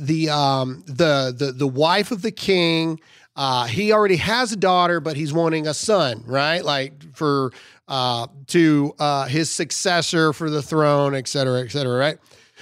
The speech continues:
So, uh, she's given birth. It's a breech birth. And there comes a point in the scene where they gotta make a decision on, does he let 'em both die or they do, do they go in there and try to save the baby,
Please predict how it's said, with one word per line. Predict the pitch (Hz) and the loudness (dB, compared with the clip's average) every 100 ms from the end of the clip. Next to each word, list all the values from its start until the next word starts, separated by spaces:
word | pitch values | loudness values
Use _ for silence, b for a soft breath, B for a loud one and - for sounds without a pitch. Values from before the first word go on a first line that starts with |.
| B | B
So, | - - 214 202 190 185 175 170 - - | -6 0 2 4 4 4 4 2 -2 -4
uh, | 165 156 147 131 120 - _ | 0 2 2 0 -4 -10 _
she's | - 175 139 | -6 -4 -2
given | 139 240 269 | 0 2 2
birth. | 254 220 214 208 - _ _ | 2 4 4 0 -6 _ _
It's | 165 139 | -12 -10
a | |
breech | 117 160 240 285 - | -4 2 2 2 -2
birth. | 170 156 151 151 - b b - | 0 2 2 -2 -6 b b -6
And | 151 151 | -2 0
there | 147 | 0
comes | - 226 226 | 0 0 0
a | |
point | 175 226 208 208 | 0 2 2 0
in | |
the | 185 | -4
scene | - 185 180 | -2 0 0
where | 160 | 0
they | 156 | 0
gotta | 160 151 | 0 -2
make | 156 147 | -2 -4
a | |
decision | 139 - 226 202 160 139 139 127 b b _ | -8 -4 0 2 2 0 -2 -6 b b _
on, | 143 139 131 127 123 127 131 | 0 2 2 2 0 -2 -2
does | 139 131 | -2 0
he | 139 | -2
let | 143 135 | 0 -2
'em | 139 | -2
both | 220 269 - | 0 0 0
die | 262 247 240 233 226 | 0 0 0 -2 -2
or | 175 | -4
they | 165 160 | -2 -4
do, | 143 165 | -2 -4
do | 160 160 | 0 2
they | 156 143 | 2 2
go | 165 170 | 2 4
in | 160 | 2
there | 151 | 0
and | 131 | 0
try | 160 | 0
to | 143 | 0
save | - 147 139 135 113 | 0 0 2 0 -4
the | 135 | -4
baby, | 139 139 131 107 - | 0 0 0 -6 -16